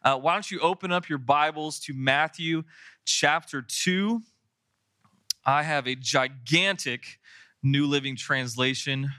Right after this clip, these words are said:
from my grandpa today. It is so heavy, um, but I'm also pumped about it.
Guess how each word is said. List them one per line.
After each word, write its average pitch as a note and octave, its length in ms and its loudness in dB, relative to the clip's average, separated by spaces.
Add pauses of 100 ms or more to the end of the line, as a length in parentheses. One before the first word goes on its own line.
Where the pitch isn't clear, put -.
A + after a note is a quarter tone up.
from C#3 220 -2
my B2 160 2
grandpa D3 720 0 (340)
today. D3 560 4 (520)
It B2+ 200 4
is B2 380 0 (180)
so - 500 0
heavy, C3+ 500 0 (340)
um, B2 480 4
but B2+ 140 4
I'm B2 140 -2
also B2+ 300 0
pumped C3 340 0
about B2 300 2
it. D3+ 140 0